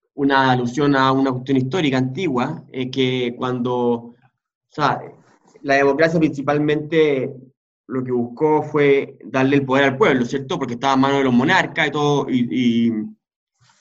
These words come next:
y, y venía de arriba hacia abajo y no de abajo hacia arriba. Y, y cuando, cuando esto empezó a ocurrir, cuando la democracia empezó a ser más real, incluso cuando ya ni siquiera, ni, ni siquiera habíamos llegado en, cuando todos votaban, incluso, dice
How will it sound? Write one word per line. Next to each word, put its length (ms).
y, 320
y 20
venía 480
de 360
arriba 220
hacia 160
abajo 380
y 60
no 120
de 100
abajo 160
hacia 120
arriba. 360
Y, 180
y 100
cuando, 520
cuando 220
esto 120
empezó 200
a 20
ocurrir, 360
cuando 200
la 80
democracia 320
empezó 180
a 20
ser 120
más 180
real, 340
incluso 840
cuando 240
ya 100
ni 80
siquiera, 280
ni, 200
ni 220
siquiera 300
habíamos 260
llegado 300
en, 240
cuando 260
todos 220
votaban, 460
incluso, 540
dice 560